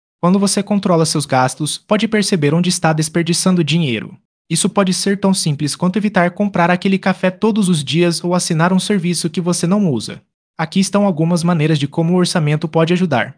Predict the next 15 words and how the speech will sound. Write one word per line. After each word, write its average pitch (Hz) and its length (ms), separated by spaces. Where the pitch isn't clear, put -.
Um. 113 220
Redução 185 400
de 170 100
despesas. 160 680
Você 123 220
pode 185 200
identificar 185 580
gastos 156 440
desnecessários 185 920
e 190 60
cortá-los. 156 800
Dois. 143 460
Planejamento 170 560
de 170 140
compras. - 560